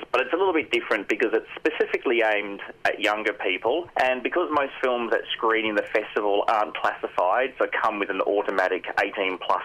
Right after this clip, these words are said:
restriction, the films in Next Gen especially go through a process so they do get an exemption,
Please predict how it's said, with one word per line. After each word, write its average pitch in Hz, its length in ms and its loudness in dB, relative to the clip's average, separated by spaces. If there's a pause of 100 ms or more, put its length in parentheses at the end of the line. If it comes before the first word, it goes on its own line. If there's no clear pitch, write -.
restriction, 123 680 0 (560)
the 113 120 -2
films 135 240 2
in 107 140 0
Next - 300 -2
Gen 101 300 0 (200)
especially 147 320 0
go 113 240 2
through 113 80 2
a 101 60 0
process 98 520 0
so 104 80 2
they 92 180 2
do 92 180 0
get 90 240 0
an 92 80 -2
exemption, 85 680 -2